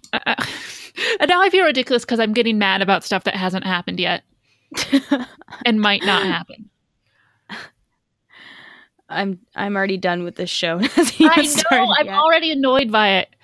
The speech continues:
Speaker 1: That's how long it takes. It
Speaker 2: <laughs>
Speaker 1: takes, like, seriously, like, I'm excited the announcement comes, and then
Speaker 2: Yeah, me too.
Speaker 1: and then I'm such a pessimist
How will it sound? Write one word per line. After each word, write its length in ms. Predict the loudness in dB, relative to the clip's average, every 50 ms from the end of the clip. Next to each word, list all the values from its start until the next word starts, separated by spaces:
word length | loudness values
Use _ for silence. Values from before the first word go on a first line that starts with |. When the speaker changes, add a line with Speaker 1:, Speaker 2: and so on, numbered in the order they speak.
| -20 -4 0
Speaker 1:
That's 260 | 2 2 4 4 4
how 80 | 4
long 140 | 4 4 4
it 80 | 4 2
takes. 200 | 2 2 0 0
It 100 | -2 -2
Speaker 2:
<laughs> 40 | -2
Speaker 1:
takes, 180 | -4 -4 -6 -10 -4 0
like, 200 | 0 0 0 -2 -6
seriously, 560 | -2 0 0 0 0 0 0 -2 -2 -2 -4 -8 -16 -8 -2
like, 240 | 0 0 0 0 0 -2
I'm 140 | -2 -2
excited 440 | -2 -2 -2 0 0 2 2 2 2
the 120 | 2 2 2
announcement 420 | 4 4 2 2 0 -2 -6 -4
comes, 500 | -2 0 0 2 0 0 -2 -4 -6 -10 -14 -20 -20 -20 -20 -8 -6
and 180 | -2 0 2 2
then 160 | 4 4 4
Speaker 2:
Yeah, 240 | 6 6 4 4 2
me 100 | 0 0
too. 220 | -2 -2 -2 -2 0 0 0
Speaker 1:
and 160 | 0 0 0
then 220 | 0 0 0 0 0 -2 -2
I'm 160 | -2 -2 -2
such 420 | -4 -2 -2 0 0 0 0 -2
a 60 | -4
pessimist 880 | -4 -2 0 0 0 0 0 0 0 0 0 0 -2 -4 -6 -12 -16 -18